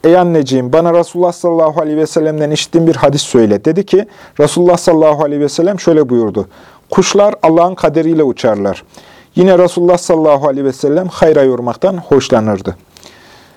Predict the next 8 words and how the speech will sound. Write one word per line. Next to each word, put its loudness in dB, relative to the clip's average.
Evet, -2
bunu -2
Ahmet, -2
İbn -2
Ebi 2
Asım -4
ve -2
Hakim -4